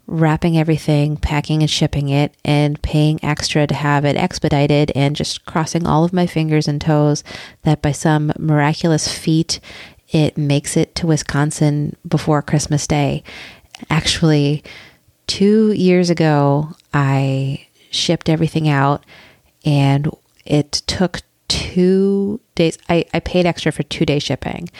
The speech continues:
and it took the whole two days to get from my house to the U P S sorting facility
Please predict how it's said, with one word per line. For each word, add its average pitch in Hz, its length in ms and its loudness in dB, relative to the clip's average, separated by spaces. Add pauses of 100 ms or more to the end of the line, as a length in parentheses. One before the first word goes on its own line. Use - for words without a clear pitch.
(380)
and 175 100 0
it 160 140 -2
took - 260 -4
the 143 220 0
whole 170 400 2
two 175 260 2
days 147 460 2
to - 160 -6
get 147 340 -2 (300)
from 147 340 -2
my 156 280 0
house 165 640 -2 (160)
to 151 600 -2 (100)
the 143 520 0
U 160 200 2
P - 220 -2
S 143 380 0
sorting 160 720 0
facility 202 800 0